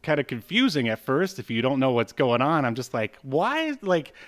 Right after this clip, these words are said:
so she's from a two D movie is, like, is what I was thinking in my brain. But then we get our explanation here, uh, in a, in a minute. What did you think when she came out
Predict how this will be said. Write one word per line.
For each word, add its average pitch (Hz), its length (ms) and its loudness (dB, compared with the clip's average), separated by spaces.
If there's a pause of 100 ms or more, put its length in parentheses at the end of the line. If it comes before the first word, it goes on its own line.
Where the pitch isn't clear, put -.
(300)
so - 160 -2
she's 175 200 -4
from 202 200 0
a - 20 2
two 220 300 -2
D 220 240 0
movie 226 560 4
is, 160 120 -4
like, 156 200 -2
is 143 160 -8
what 143 180 2
I 135 160 6
was 165 160 -2
thinking 180 520 -6
in 123 140 -4
my 131 220 2
brain. 143 520 2
But 120 140 -4
then 147 200 2
we 131 100 2
get 131 200 2
our 127 160 4
explanation 113 540 -4
here, 101 460 -6
uh, 90 200 -14 (100)
in 107 100 -10
a, 101 200 -12
in 107 120 -10
a 98 40 -8
minute. 101 280 -8
What 143 160 -4
did 135 140 -6
you 147 120 -2
think 113 300 -6
when 104 100 -8
she - 180 -12
came 101 280 -4
out 95 260 -6